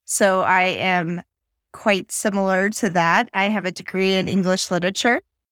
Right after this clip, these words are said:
and I graduated in oh eight. So here in America, there were no jobs in oh eight for English literature majors, so I was a waitress for a long time.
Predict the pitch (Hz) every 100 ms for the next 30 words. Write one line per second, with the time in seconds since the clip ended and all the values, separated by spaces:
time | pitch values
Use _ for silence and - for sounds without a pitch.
0 | _ - 190 180 175 185 180 190 175 175
1 | 180 180 180 - 180 170 165 180 - -
2 | _ - - 202 180 196 - 190 190 190
3 | 165 175 170 202 233 220 214 196 180 180
4 | 165 160 185 226 262 226 190 180 185 190
5 | 180 170 185 175 185 262 - - - 180
6 | - 180 175 175 - 185 175 - 190 180
7 | 185 _ _ _ - 202 175 175 208 220
8 | 285 302 - - 196 185 175 185 185 180
9 | 175 170 - 190 190 208 185 185 185 196
10 | - 185 240